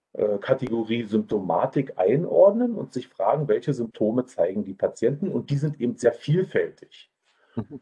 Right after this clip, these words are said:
Speaker 1: Und gerade im Bereich der Traumafolgestörung ist es natürlich total interessant, weil, ähm, es gibt viele Symptome, die natürlich in anderen psychischen Störungen auch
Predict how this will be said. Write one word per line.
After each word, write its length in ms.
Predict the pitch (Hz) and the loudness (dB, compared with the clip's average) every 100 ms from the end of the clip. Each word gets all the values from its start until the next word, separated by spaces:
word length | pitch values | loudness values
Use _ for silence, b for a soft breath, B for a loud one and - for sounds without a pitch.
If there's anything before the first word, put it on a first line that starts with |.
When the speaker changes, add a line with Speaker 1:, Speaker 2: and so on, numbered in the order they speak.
| _ | _
Speaker 1:
Und 220 | 123 123 | -4 -4
gerade 320 | - 101 190 | 2 4 6
im 160 | 165 160 | 2 2
Bereich 340 | 143 117 135 | 4 4 4
der 160 | 135 120 | 0 2
Traumafolgestörung 1160 | - 107 123 - - 120 185 196 - 127 123 | 4 4 4 0 0 0 0 -2 0 2 2
ist 200 | 127 - | 0 -8
es 80 | 113 _ | -14 _
natürlich 340 | 110 - 110 | -4 -4 -10
total 380 | - 104 - - | -8 -8 -2 -2
interessant, 580 | - 107 - - 233 277 - | -2 -10 -4 0 0 0 4
weil, 400 | 208 139 220 B B B - | 6 6 4 B B B -2
ähm, 400 | - 139 147 147 | 2 4 2 -2
es 160 | - - | -4 -4
gibt 220 | 139 - | -6 -6
viele 340 | - 190 233 | -2 0 2
Symptome, 580 | 165 147 - 135 185 226 | 0 -4 0 2 4 2
die 120 | 147 | 0
natürlich 340 | 139 135 143 135 | -4 0 -2 -2
in 120 | - | -4
anderen 420 | 113 147 156 143 | -2 0 0 0
psychischen 500 | - 139 127 123 123 | -2 -6 -6 -10 -12
Störungen 560 | - 117 139 143 139 - | -6 0 4 4 0 2
auch 400 | 147 226 233 - | 4 4 2 -18